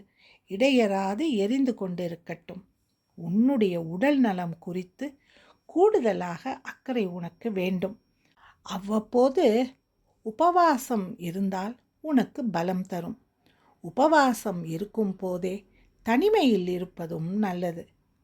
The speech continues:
குறிப்பாய் எல்லா பௌர்ணமியின் போதும் ஏதேனும் ஒரு தோட்டத்தில்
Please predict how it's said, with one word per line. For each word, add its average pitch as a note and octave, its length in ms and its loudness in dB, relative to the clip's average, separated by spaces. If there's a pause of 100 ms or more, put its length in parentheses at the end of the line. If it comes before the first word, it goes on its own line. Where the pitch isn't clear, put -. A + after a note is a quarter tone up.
(140)
குறிப்பாய் G3+ 640 -2 (440)
எல்லா A3+ 420 2 (260)
பௌர்ணமியின் G3+ 840 0
போதும் F3+ 420 -6 (540)
ஏதேனும் A#3 760 4
ஒரு G3 280 2
தோட்டத்தில் G#3+ 720 -6